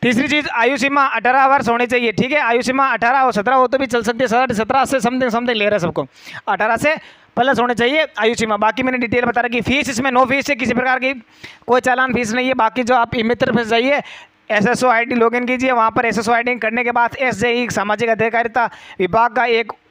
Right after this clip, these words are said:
portal है, वहाँ पर जाके आप registration करके वहाँ पर form fill कर सकते हो, कोई fees नहीं है। बाकी ई मित्र वाला सौ पचास रुपये जो लेगा उसकी fees है, बाकी कोई issue नहीं है। दस्तावेज मैंने बता दिया, टेंथ, ट्वेल्थ, graduation, आय, जाति, मूल, अ,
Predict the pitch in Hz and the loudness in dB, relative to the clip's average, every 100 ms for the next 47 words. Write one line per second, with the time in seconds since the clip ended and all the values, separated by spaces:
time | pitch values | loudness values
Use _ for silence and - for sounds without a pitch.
0 | _ - 208 214 240 240 214 214 214 208 | _ -2 0 2 0 2 0 0 0 -2
1 | 208 220 220 196 202 226 214 220 214 - | 0 0 0 -2 -2 -2 -2 -4 -2 -2
2 | 262 - - - 196 220 220 185 196 214 | -2 -4 -12 -4 0 0 0 0 -2 0
3 | 214 226 - - 202 180 180 185 208 226 | -2 -2 -8 -6 -4 -4 -2 0 2 0
4 | 240 226 254 285 233 - - - 214 240 | 0 -2 -2 -2 -4 -12 -10 -2 0 0
5 | 226 240 247 247 240 233 233 247 220 226 | 0 0 2 2 0 0 0 0 0 0
6 | 226 226 254 269 202 - 208 233 233 294 | 0 0 0 0 -2 0 0 0 0 0
7 | 233 208 220 208 - 339 - - - 208 | -2 0 0 0 0 -2 -4 -14 -6 -2
8 | 214 175 135 - - - 220 220 277 262 | -2 -2 -6 -10 -20 -6 -2 2 4 4
9 | 262 269 254 262 262 269 220 254 262 233 | 2 2 0 0 0 0 0 -2 -2 0
10 | 247 262 226 226 254 254 254 247 233 233 | 2 2 0 0 0 0 0 2 0 0
11 | 226 254 247 226 254 254 | 0 0 2 4 4 2